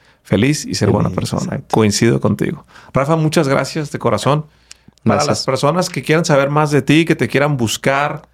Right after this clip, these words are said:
Speaker 1: ¿cómo apareces en redes sociales?
Speaker 2: En redes sociales estoy en Instagram como Rafa guion bajo Espinosa, eh, en Facebook Rafael Divino Espinosa,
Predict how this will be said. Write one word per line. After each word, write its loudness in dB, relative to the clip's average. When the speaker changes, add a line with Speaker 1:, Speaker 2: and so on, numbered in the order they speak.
Speaker 1:
¿cómo 0
apareces -2
en -8
redes -4
sociales? -6
Speaker 2:
En 2
redes 2
sociales 2
estoy 2
en 2
Instagram 0
como -2
Rafa -2
guion -2
bajo -2
Espinosa, -2
eh, 0
en 0
Facebook 0
Rafael 0
Divino 4
Espinosa, 0